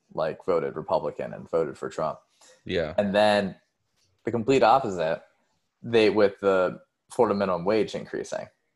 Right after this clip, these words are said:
Speaker 1: which is a very, very democratic kind of, uh,
Speaker 2: Yeah.
Speaker 1: standpoint, because then they're very pro small business, and, you know, it's, and they think that it's like, yeah, okay, it makes sense that, you know,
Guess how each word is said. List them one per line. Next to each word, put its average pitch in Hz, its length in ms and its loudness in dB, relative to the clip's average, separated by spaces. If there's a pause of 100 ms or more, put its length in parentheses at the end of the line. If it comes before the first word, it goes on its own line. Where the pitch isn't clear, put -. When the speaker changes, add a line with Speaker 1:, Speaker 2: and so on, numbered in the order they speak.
(440)
Speaker 1:
which 113 160 -2
is 104 160 0
a 101 60 -2
very, 113 560 4
very 95 640 2 (240)
democratic 95 640 0
kind 87 240 -6
of, 85 180 -8 (160)
uh, 82 220 0 (120)
Speaker 2:
Yeah. 107 360 0
Speaker 1:
standpoint, - 140 -14 (520)
because 123 220 0
then 120 140 2
they're 104 120 2
very 104 320 2
pro 85 380 -2
small - 400 -8
business, 117 840 -4
and, 82 580 -4 (280)
you 98 120 -8
know, 80 400 -4 (500)
it's, - 600 -2
and 92 140 -8
they 90 120 -4
think 107 220 -6
that 92 160 2
it's - 160 -8
like, 87 220 -2
yeah, - 380 -2
okay, 240 280 0
it 139 80 -2
makes 160 200 -6
sense 98 320 -10
that, 76 320 -4
you 113 60 -8
know, 76 260 -8